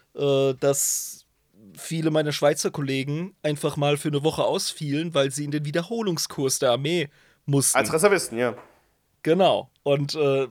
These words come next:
Speaker 1: das ist ja eine Miliz und da wirst du bis zum dreißigsten Lebensjahr gedrillt. Damit du das, äh,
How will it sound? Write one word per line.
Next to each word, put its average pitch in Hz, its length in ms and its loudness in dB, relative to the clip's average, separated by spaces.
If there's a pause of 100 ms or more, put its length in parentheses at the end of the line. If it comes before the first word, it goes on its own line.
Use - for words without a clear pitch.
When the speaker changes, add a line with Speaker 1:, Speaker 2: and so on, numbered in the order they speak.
Speaker 1:
das 135 180 -2
ist 147 100 -2
ja 151 60 2
eine 147 100 2
Miliz 143 480 -2
und 160 80 -4
da 151 120 2
wirst 151 200 0
du - 40 -6
bis 147 140 -2
zum 151 140 -4
dreißigsten 147 500 2
Lebensjahr 143 460 0
gedrillt. 190 440 0 (1500)
Damit 139 260 0
du 160 60 2
das, 156 340 2
äh, 160 440 2